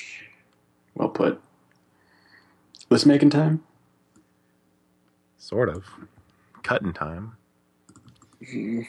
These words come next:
Speaker 3: you know what?
Speaker 1: Let's see.
Speaker 3: Uh,
Speaker 1: Ew.
Speaker 3: uh, uh.
Speaker 1: Probably, like, Benjamin Button.
Speaker 2: Yeah.
Speaker 3: Yeah.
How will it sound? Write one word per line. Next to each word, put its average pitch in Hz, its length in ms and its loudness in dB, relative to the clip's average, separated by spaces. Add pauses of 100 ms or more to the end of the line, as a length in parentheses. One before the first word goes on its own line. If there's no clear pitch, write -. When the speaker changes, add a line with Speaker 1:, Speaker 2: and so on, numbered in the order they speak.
Speaker 3:
you 120 100 -6
know 104 640 2 (2250)
what? - 60 -14
Speaker 1:
Let's - 500 -10
see. - 60 -6 (880)
Speaker 3:
Uh, 98 180 0 (220)
Speaker 1:
Ew. 170 560 8 (760)
Speaker 3:
uh, 113 460 6 (580)
uh. - 60 -4 (1600)
Speaker 1:
Probably, 185 300 6
like, 120 220 8
Benjamin 104 400 2
Button. 98 440 0 (760)
Speaker 2:
Yeah. 117 560 4
Speaker 3:
Yeah. 110 560 4